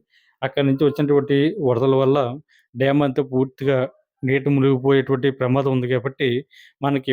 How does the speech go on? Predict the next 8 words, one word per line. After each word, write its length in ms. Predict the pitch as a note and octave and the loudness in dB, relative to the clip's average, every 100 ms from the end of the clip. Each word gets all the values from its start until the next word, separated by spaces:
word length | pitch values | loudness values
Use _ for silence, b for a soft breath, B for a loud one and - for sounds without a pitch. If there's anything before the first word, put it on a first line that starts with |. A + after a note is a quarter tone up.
| B2 | 2
వాటర్ 240 | C#3 D#3 C#3+ | 2 2 0
అయితే 140 | D3 B2+ | 0 0
విడుదల 280 | B2+ C#3 | 2 2
చేయడం 200 | C3+ C3 B2 | 2 2 0
జరిగిందండి. 480 | A#2 A#2 A#2+ A#2 G3 A3+ _ _ _ - | -2 -6 -8 -8 -8 -8 _ _ _ -4
విడుదల 280 | C3 C#3 D#3+ E3 | 0 2 2 2
చేసేటువంటి 420 | C#3+ C#3+ D3 C#3+ C#3 | 0 0 0 -2 -2
క్రమంలో 440 | C3+ C3+ C3+ C#3+ | 0 2 2 2